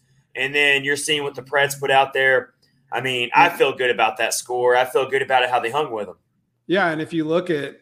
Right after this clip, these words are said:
Speaker 2: the guys who played for the Predators, probably, um, I would say Fabro was, like, the senior member of the
Speaker 1: Yeah.
Speaker 2: first <laughs>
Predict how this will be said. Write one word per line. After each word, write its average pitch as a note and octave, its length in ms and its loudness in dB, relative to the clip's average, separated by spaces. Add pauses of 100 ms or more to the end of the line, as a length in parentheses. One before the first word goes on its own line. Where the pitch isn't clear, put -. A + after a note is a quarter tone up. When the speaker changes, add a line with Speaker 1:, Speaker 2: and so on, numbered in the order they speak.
(120)
Speaker 2:
the D3+ 140 -6
guys D3+ 460 0
who D3 460 -2
played D#3 300 -2
for D#3+ 120 -4
the C#3 100 -6
Predators, C#3+ 540 -2
probably, F3+ 880 2 (640)
um, D3+ 800 -6 (520)
I D3+ 100 -4
would D#3 160 -2
say D#3+ 280 2
Fabro E3 720 2
was, D3 160 -6
like, C#3+ 160 -6
the C#3+ 80 -10
senior D#3+ 380 -2
member D#3 540 -2 (340)
of C3+ 160 -8
the C3 140 -12
Speaker 1:
Yeah. E3+ 140 6
Speaker 2:
first - 200 -2
<laughs> C4+ 120 2